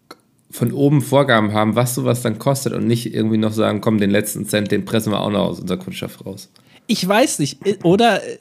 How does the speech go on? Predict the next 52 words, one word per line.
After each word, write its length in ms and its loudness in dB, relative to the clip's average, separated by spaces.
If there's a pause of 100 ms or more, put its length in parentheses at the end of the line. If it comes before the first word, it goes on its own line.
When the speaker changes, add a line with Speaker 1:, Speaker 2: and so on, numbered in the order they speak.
Speaker 2:
das 240 0
ist 160 -4
jetzt 260 -6
die 100 2
Metaebene 920 0
und 220 -2
die 80 0
Speaker 1:
Ja. 260 4
Speaker 2:
wollen, 160 2
dass 180 0
du 80 -4
das 280 -2
denkst. 500 -2 (680)
Dass 200 2
man 160 4
halt 200 2
denkt 280 2
irgendwie, 400 -2
äh, 200 -6
ja, 300 2
also 220 -2
jeder 240 0
andere 240 0
Laden 260 0
hätte 180 -4
das 160 -2
auf 120 -4
die 80 -4
neunundneunzig 680 -2
aufgerundet 560 -4
und 240 -8
der 140 0
Rest 240 -2
wäre 140 0
halt 180 -2
dann 160 -2
Gewinn. 460 -4 (360)
Aber 240 2
die 220 0
sind 200 -2
so 160 0
nett, 440 -2
die 180 -2
machen 240 4
keinen 260 0
Gewinn, 380 0
die 80 -2
verkaufen 460 -2
dir 80 -2
das 160 -6
zum 120 -6
Einkaufspreis. 800 -12